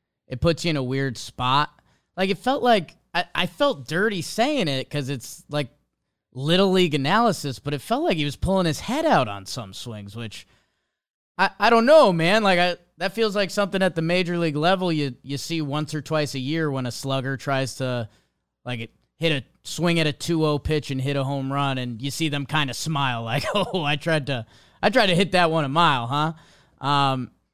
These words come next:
that, yeah, man, a, a couple of the at-bats were tough to watch, and he was, like, leaving the zone and kinda those red flags of when, like, a,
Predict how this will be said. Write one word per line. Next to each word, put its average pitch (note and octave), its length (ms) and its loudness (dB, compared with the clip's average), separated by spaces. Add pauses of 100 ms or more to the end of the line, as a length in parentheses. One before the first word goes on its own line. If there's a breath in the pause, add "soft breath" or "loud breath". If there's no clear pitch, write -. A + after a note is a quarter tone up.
(500)
that, D3 280 0
yeah, G3 420 6
man, D#3+ 360 2
a, D3+ 200 0
a C#3+ 80 -2
couple D#3+ 420 -2
of F3 100 -2
the F3 140 2
at-bats D#3 520 0
were C#3+ 140 -4
tough C#3+ 340 -4
to E3+ 100 -4
watch, C#3+ 360 -2
and D3 100 -4
he C#3+ 100 -2
was, D3 680 -2 (440)
like, C3+ 200 -4
leaving C#3+ 420 0
the D3+ 100 0
zone E3 560 2
and A#2+ 160 -8
kinda D3+ 260 -2
those C#3 300 -4
red C#3+ 240 -2
flags D#3 560 0
of C3 160 -6
when, C3+ 240 -6
like, B2+ 240 -6
a, A#2+ 340 -8